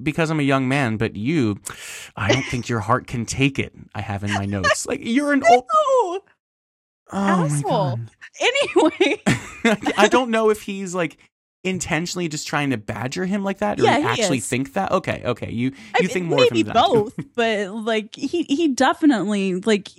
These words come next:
Speaker 2: he has seen Jorah as competition for, like, this whole time, right? And he's, he's a manly man, and
Speaker 1: Mm-hmm.
Speaker 2: you know, all that. Uh, again, toxic masculinity, stereotypical baloney. Um, <laughs> but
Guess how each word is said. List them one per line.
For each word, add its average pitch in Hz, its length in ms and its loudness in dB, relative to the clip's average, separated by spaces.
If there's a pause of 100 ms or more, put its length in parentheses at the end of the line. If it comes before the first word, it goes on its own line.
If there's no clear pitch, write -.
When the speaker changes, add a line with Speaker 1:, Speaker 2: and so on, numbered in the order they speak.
(140)
Speaker 2:
he 254 240 4
has 240 180 2
seen 240 240 0
Jorah 208 340 4
as 180 140 2
competition 190 800 0
for, 180 300 2
like, 196 280 0
this - 180 -4
whole - 180 -6
time, 220 320 4
right? 185 240 4
And 185 140 4
he's, 180 460 0 (680)
he's 202 240 4
a 214 60 6
manly 247 420 6
man, 165 420 4
and 156 300 0
Speaker 1:
Mm-hmm. - 160 0
Speaker 2:
you 208 80 0
know, 175 180 4
all 190 180 4
that. 180 360 0 (420)
Uh, - 360 -2 (140)
again, 226 400 2
toxic - 480 0
masculinity, 196 1000 0
stereotypical 180 880 0 (600)
baloney. 196 680 4 (420)
Um, 202 380 4 (800)
<laughs> - 160 -2
but 403 240 0